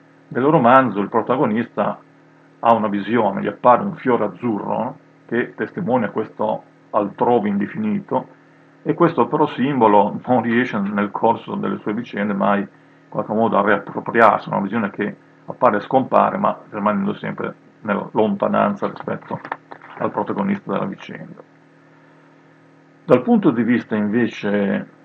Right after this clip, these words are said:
politico, che abbiamo detto è sempre presente nella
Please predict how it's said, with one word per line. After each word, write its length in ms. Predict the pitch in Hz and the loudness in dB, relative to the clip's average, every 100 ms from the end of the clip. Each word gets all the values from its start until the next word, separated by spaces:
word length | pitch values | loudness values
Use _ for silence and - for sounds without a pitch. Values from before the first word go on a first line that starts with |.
| - _ | -20 _
politico, 760 | - 104 117 - 104 110 113 101 _ _ _ _ _ - | -8 -2 -2 -2 -4 -2 -2 -4 _ _ _ _ _ -8
che 240 | - 107 | -4 -4
abbiamo 260 | - 98 95 | -4 -6 -6
detto 160 | 104 | -8
è 40 | - | -6
sempre 260 | 110 104 | -4 -4
presente 580 | 104 95 95 117 98 87 | -6 -8 -2 -2 -2 -4
nella 420 | 98 92 95 87 | -4 -4 -8 -8